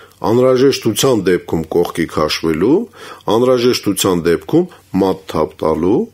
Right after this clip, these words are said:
համապատասխան իրանց կողմից սիրված կամ ավելի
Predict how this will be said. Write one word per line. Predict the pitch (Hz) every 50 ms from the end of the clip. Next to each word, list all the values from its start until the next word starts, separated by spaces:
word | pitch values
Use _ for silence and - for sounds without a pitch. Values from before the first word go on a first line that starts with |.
| _ _ _ _ _ _ _ _
համապատասխան | - 98 92 95 98 92 90 - - 85 80 - - 85 78 - - - 120 139 180 208 202 - _ - _ _ _
իրանց | 104 98 92 98 98 95 - - - _ _ _ _ -
կողմից | 95 92 90 87 92 95 92 90 - - - _
սիրված | - - - - 110 104 90 92 80 87 98 104 135 180 214 226 - - - - -
կամ | _ 113 123 131 127 - -
ավելի | - 123 127 135 131 139 143 139 139 139 127 110